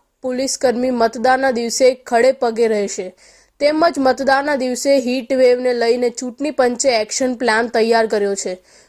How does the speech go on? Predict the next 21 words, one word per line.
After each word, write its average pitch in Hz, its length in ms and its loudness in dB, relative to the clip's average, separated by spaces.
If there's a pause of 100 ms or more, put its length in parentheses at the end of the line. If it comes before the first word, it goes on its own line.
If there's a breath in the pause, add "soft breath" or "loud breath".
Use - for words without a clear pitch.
(140 soft breath)
ગુજરાતમાં 226 560 2
અઠ્યાવીસ 247 500 0
વર્ષ 233 280 0
પછી 247 280 -2
મે 240 440 4
મહિનામાં 240 600 0
મતદાન 233 460 0
થશે. 247 300 2 (440 loud breath)
આવતીકાલે 311 600 2
તેતાલીસ 269 640 0
ડિગ્રી 247 340 -2 (280)
તાપમાન 247 600 0
રહેવાની 233 440 2
હવામાન 233 520 0
વિભાગની 226 460 0
આગાહી 226 460 0
છે. 190 180 -4 (520 soft breath)
દરેક 226 320 4
જિલ્લામાં 226 640 0
પૂરતા 240 460 -4
પ્રમાણમાં 240 760 0